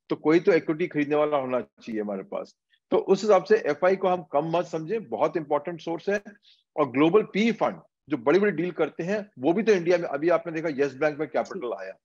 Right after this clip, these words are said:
Speaker 1: दो बड़े
Speaker 2: जी।
Speaker 1: फंड ने डाला। अगर ग्लोबल नहीं आएगा, तो इतना पैसा कहाँ से आएगा?
Speaker 2: हम्म, बिल्कुल सही। अ, आप मुझे बताइए कि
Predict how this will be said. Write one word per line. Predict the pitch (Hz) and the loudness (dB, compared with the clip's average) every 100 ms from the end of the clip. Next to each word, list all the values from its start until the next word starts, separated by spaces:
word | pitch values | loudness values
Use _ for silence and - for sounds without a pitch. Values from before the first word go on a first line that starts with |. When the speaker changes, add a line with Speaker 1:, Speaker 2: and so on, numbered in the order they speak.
| _ - | _ 0
Speaker 1:
दो | 147 160 | 2 6
बड़े | 139 160 | 6 6
Speaker 2:
जी। | 156 | 4
Speaker 1:
फंड | 135 127 | -2 -2
ने | 120 | -4
डाला। | 104 101 98 _ _ _ - | -4 -4 -8 _ _ _ -2
अगर | 226 185 | 0 2
ग्लोबल | 175 196 214 | 2 2 2
नहीं | 214 | 4
आएगा, | 202 190 202 | 2 2 0
तो | 202 | -2
इतना | 202 202 | -2 -2
पैसा | 190 175 202 | -2 -2 -2
कहाँ | 165 170 | -2 -2
से | - | -2
आएगा? | 107 98 87 87 _ _ _ _ _ _ 190 | -6 -6 -12 -16 _ _ _ _ _ _ -20
Speaker 2:
हम्म, | 175 185 _ _ _ _ _ | -20 -20 _ _ _ _ _
बिल्कुल | 196 190 202 | -20 -14 -14
सही। | - 190 254 - - - - - | -12 -12 -14 -20 -20 -20 -16 -2
अ, | 240 247 - _ _ _ _ _ _ _ _ - | 4 4 2 _ _ _ _ _ _ _ _ -4
आप | 359 - | -2 -2
मुझे | 415 392 | -4 -2
बताइए | 208 247 311 | -2 0 0
कि | 320 | -2